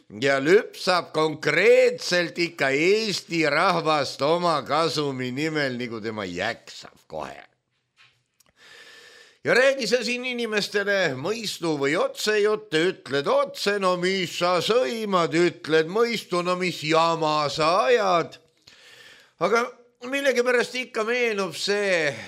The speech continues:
kenakene kindlalt edasi siga ja hani jäätükil. See on niisugune ilus lugu lasteraamatust, mida mina lugesin juba aastakümnete eest, vaat et üle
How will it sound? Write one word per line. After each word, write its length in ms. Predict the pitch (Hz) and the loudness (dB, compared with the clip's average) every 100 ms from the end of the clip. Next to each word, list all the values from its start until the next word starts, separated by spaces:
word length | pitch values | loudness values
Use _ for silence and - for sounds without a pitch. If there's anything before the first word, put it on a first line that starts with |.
| - | -8
kenakene 1300 | 170 240 262 247 226 208 - 190 185 175 156 139 131 | -4 -2 -2 0 0 -2 0 0 2 2 2 0 -2
kindlalt 960 | 160 220 233 220 196 196 190 151 - | -4 -2 -4 -6 0 2 2 -2 0
edasi 640 | 170 190 185 175 165 - 160 | 0 2 2 2 0 -2 -6
siga 600 | - 139 165 165 175 160 | -4 -2 -2 0 2 2
ja 220 | 156 147 131 | 2 0 0
hani 480 | 139 151 151 147 139 123 107 | 0 0 -2 -4 -6 -6 -4
jäätükil. 1800 | 131 147 143 139 120 107 - 123 131 107 _ - 113 98 85 73 64 57 _ _ _ _ - _ - | 0 2 2 2 0 -4 -6 -4 -4 -6 _ -12 -10 -8 -12 -16 -18 -20 _ _ _ _ -20 _ -10
See 160 | 104 | -6
on 80 | 113 | -4
niisugune 480 | 120 110 113 117 110 | -4 -4 -6 -4 -4
ilus 1040 | 98 147 247 247 233 220 208 196 165 123 | -4 -4 -4 2 4 6 6 4 2 -4
lugu 560 | 156 185 160 170 165 151 | -2 -2 -2 -4 -2 -2
lasteraamatust, 1500 | 156 165 - - 143 151 143 160 160 151 143 - 143 - 104 | -2 -2 -6 -2 0 0 0 0 0 0 -4 -4 -6 -6 -8
mida 240 | 131 143 | -4 -2
mina 240 | 143 147 147 | -2 -2 -2
lugesin 560 | 151 147 143 123 139 | -2 -2 -2 -2 -2
juba 380 | 143 143 143 147 | -2 0 0 0
aastakümnete 1120 | 143 - 139 147 220 247 208 185 185 180 190 175 | -4 -6 -8 -2 2 2 0 -2 -2 -2 -6 -6
eest, 100 | 135 | -6
vaat 240 | 190 139 131 | -10 -10 -12
et 240 | 123 185 | -8 -6
üle 160 | 147 | -4